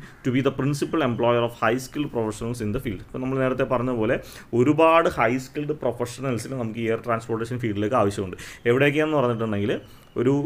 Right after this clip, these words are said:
എയർക്രാഫ്റ്റ് ഉണ്ടാക്കാൻ,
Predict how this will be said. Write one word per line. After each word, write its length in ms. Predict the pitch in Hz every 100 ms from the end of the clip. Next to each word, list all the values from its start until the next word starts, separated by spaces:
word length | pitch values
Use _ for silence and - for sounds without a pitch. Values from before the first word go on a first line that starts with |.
| - 120
എയർക്രാഫ്റ്റ് 1040 | 127 127 - - 139 143 147 - - 165 - - - -
ഉണ്ടാക്കാൻ, 560 | 120 120 120 110 98